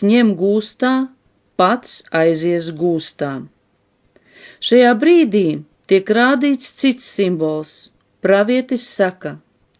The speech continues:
"Es redzēju citu zvēru izkāpjam no zemes. Tam bija divi ragi, tādi kā jēram." Gan šī zvēra izskats, gan izcelšanās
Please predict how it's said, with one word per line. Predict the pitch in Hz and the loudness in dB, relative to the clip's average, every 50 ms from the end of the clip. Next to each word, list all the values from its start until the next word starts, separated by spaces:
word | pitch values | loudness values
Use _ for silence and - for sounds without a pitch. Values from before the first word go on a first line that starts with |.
| _ _ _ _ - - - - - _ | _ _ _ _ -20 -20 -20 -20 -20 _
"Es | - 202 202 - - | 0 0 0 2 2
redzēju | 220 226 254 269 226 262 302 302 302 311 311 302 302 302 | 4 4 4 4 2 2 4 4 6 4 4 2 0 -2
citu | - - 196 196 190 - - 226 | -2 -2 -2 -4 -2 -4 -4 -4
zvēru | 196 190 180 185 185 180 180 180 185 214 214 - | -4 0 2 2 4 4 4 2 2 0 -2 -4
izkāpjam | 190 165 - - - 185 180 175 175 - 196 190 190 196 196 | -6 -8 -8 -6 -4 -2 -2 -2 -4 -6 -6 -6 -4 -4 -4
no | 196 196 196 | -4 -4 -4
zemes. | 175 165 180 185 175 165 156 151 151 - - - - - - _ _ _ _ _ _ _ _ _ _ _ _ _ _ | -2 0 0 0 2 0 -2 -4 -4 -6 -8 -8 -10 -14 -18 _ _ _ _ _ _ _ _ _ _ _ _ _ _
Tam | - 190 202 208 | 0 2 2 2
bija | 202 233 240 247 | 2 2 2 2
divi | 202 175 214 220 208 240 269 | 2 2 0 0 2 0 2
ragi, | 233 214 190 175 170 165 156 165 202 214 208 - _ _ _ _ _ _ _ | 2 2 2 2 0 -2 -4 -6 -8 -8 -8 -10 _ _ _ _ _ _ _
tādi | - 175 170 170 165 165 190 | -4 -2 0 0 0 -2 -4
kā | 185 - 202 185 185 185 | -4 -2 -2 0 0 0
jēram." | 180 180 180 170 165 156 151 151 151 151 143 143 143 160 156 _ _ _ _ _ _ _ _ _ _ _ _ - - - _ _ - | 0 2 2 2 2 0 0 -2 -4 -8 -10 -12 -16 -18 -20 _ _ _ _ _ _ _ _ _ _ _ _ -20 -20 -20 _ _ 0
Gan | 185 226 254 | 2 2 4
šī | 247 247 262 254 | 4 4 2 2
zvēra | 220 233 240 277 285 285 277 254 - - | 2 0 2 2 2 4 2 2 0 2
izskats, | - 302 330 - - - - - - - 170 156 - - - - - _ _ _ _ _ _ - | 2 0 0 0 -4 -6 -6 -8 -6 -6 -6 -6 -6 -10 -12 -12 -12 _ _ _ _ _ _ -2
gan | 180 185 208 - | 0 0 0 2
izcelšanās | - 294 320 320 - - 226 208 185 180 - - 190 185 170 160 160 160 | 2 2 2 0 -2 0 2 2 2 2 -2 -4 -4 -4 -4 -4 -4 -6